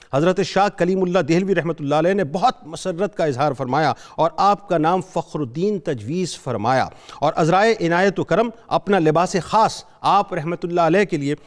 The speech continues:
तोहफ़ा इरसाल किया और साथ ही ये बिशारत भी दे दी। बिशारत पहले से मिल गई थी, नाज़रीन, क्या दी, सुनिए ज़रा, कि ये बच्चा मुस्तकबिल में हिदायत व इरशाद की शमा रोशन करेगा, जिससे मखलूक के सीने मुनव्वर होंगे और शरीयत व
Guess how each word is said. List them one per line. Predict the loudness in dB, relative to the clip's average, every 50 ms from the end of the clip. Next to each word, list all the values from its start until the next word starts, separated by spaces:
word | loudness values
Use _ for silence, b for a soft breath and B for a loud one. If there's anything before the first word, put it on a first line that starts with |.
| B B B 2
तोहफ़ा | 2 2 4 2 2
इरसाल | 2 0 0 0 0 0 0
किया | 0 0 2 2
और | 2 2
साथ | 0 0 2 2 2 2 0
ही | -2
ये | -2 -2
बिशारत | -2 -2 -4 -2 0 2 2 2 4 2 0 0 -2
भी | -12 -6 -2 0 0 0 0
दे | 2 2 2 2
दी। | 2 2 0 -2 -2 B B B B
बिशारत | -4 0 2 4 4 4 2 2 2
पहले | 2 2 2
से | 2 2 2
मिल | 2 2
गई | 2 0
थी, | -2 -4
नाज़रीन, | -6 -8 -6 -6 -8 -6
क्या | -2 0 0 2
दी, | 0 -2
सुनिए | -4 -4 -2 0 0 0
ज़रा, | -2 -2 -4 -6 -6 B B B B B
कि | B 4
ये | 4 4 4
बच्चा | 2 0 -2 -2 -2 -2 0 0 0 0 B B B B B B
मुस्तकबिल | 0 0 0 0 0 -2 -2 -2 0 0 0 2 2
में | 4 2 2 2 0 -2 -2
हिदायत | 0 2 4 4 4 4 4 4 4 4 2
व | 2 2 2
इरशाद | 0 -4 -4 0 2 2 2 2 0
की | -4 -6 -6
शमा | -6 -6 -8 -2 -2 0 2 2 4
रोशन | 4 2 2 0 -2 -2 -2
करेगा, | 0 0 2 2 2 2 2 0 0 B B B B B B
जिससे | -2 -2 0 0 0 0
मखलूक | 0 0 0 -2 -4 -2 -2 -2 -2 -2 -2 -4 -4
के | -4
सीने | -4 -4 -2 -2 0 2 2 2
मुनव्वर | 2 2 -2 -2 -2 0 0 0 -2 0 0 0 2
होंगे | 2 2 2 2 2 2 2 0 0 B B B B
और | 0 0
शरीयत | 0 0 0 0 2 2 2 0 2
व | 0